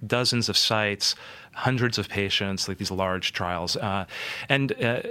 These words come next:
also for M D M A. And if these go through,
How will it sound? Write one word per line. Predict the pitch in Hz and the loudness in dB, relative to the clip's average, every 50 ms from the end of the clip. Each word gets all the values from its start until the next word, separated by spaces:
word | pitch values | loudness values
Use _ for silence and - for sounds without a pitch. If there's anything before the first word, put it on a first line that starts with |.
| 233 | 2
also | - 135 127 - - | 4 4 4 4 2
for | 120 - 127 | 2 2 0
M | - 110 110 | 2 2 2
D | 104 110 | 4 2
M | 107 123 | 2 2
A. | 143 113 80 80 82 - - - | 0 0 -2 -4 -8 -10 -12 -4
And | - 113 110 117 | 0 2 2 2
if | 113 107 | 4 4
these | 139 147 131 - - | 2 4 4 2 2
go | - 131 127 117 107 | 2 4 4 4 4
through, | - - - - 226 262 190 131 107 95 95 95 104 117 | 2 -2 -2 2 4 6 6 6 6 4 4 2 2 0